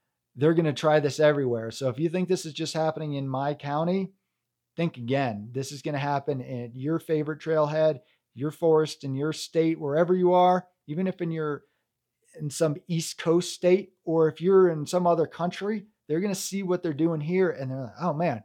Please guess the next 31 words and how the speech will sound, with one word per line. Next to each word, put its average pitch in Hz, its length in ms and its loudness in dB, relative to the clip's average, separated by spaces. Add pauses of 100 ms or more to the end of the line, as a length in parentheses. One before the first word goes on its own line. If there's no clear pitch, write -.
(100)
if - 60 -20
you 135 80 -8
wanna 175 180 -4
log 170 300 2
trees, 165 340 0
all 147 140 -2
you 156 60 -4
gotta 156 200 0
do 147 140 -2
is 139 80 -8
pretend 151 400 -10
it's 151 140 -12
for 151 160 -8
wildfire," 143 720 -2 (260)
even 214 260 -2
if 214 140 -2
it's 190 220 -2
literally 208 640 2
making 190 480 -2 (220)
things 160 240 -6
more 165 260 0
dangerous 165 720 0
for 139 180 -12
people 131 360 -6
in 127 80 -6
terms 131 280 -12
of 120 80 -14
wildfire 127 580 -4
with 127 160 -10
spreading 139 520 -4
this, 131 260 -10